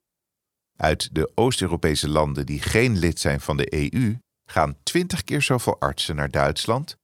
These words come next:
dan naar welk ander Europees land ook. In andere landen, zoals Oostenrijk, België, Frankrijk, Ierland, Noorwegen, Zwitserland en het Verenigd Koninkrijk,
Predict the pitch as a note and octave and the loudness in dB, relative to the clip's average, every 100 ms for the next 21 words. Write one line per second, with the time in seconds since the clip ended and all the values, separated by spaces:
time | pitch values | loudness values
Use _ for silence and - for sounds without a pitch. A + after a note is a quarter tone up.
0 | _ - E2+ D#2 D2 C2 F#2 A2+ B2+ - | _ 0 2 4 0 2 0 0 -2 -2
1 | F2 F#2+ G#2+ - E2+ - C#2 C#2 - B1+ | 0 2 0 0 -2 -2 -2 -2 -2 -2
2 | C2 - C2 B1 - - _ _ _ _ | -4 -6 -4 -4 -8 -20 _ _ _ _
3 | _ _ _ _ _ _ - D#2+ C#2+ A2+ | _ _ _ _ _ _ -4 -4 0 2
4 | D#3+ G2+ C#2+ B1+ C#2 F2+ B2+ - D2+ D2 | 4 2 2 0 -2 -2 -2 0 0 0
5 | - - G2 F#2+ - F2 F2 - - D#2+ | -2 2 4 4 0 2 2 0 -2 2
6 | E2 E2+ - E2 D#2+ E2+ _ - - G2+ | 2 2 -2 0 -2 -4 _ -4 2 2
7 | F#2 E2+ E2 E2 - _ _ A#2+ A#2+ A#2 | 2 2 2 0 -10 _ _ -2 2 4
8 | G#2+ A2 - _ - C#2+ D#2+ E2+ D#2+ D#2+ | 2 0 -6 _ -6 2 4 4 4 2
9 | D2+ F2 - _ - - G#2 C#3+ A#2+ G#2+ | 0 -4 -6 _ -4 0 2 2 0 2
10 | G#2 G#2+ - - A#2+ A2 G#2 F#2+ F2 - | 0 -4 -10 -2 0 0 2 4 2 0
11 | - A#2+ E2 B1+ C#2+ A2+ | 0 0 0 -4 -4 -4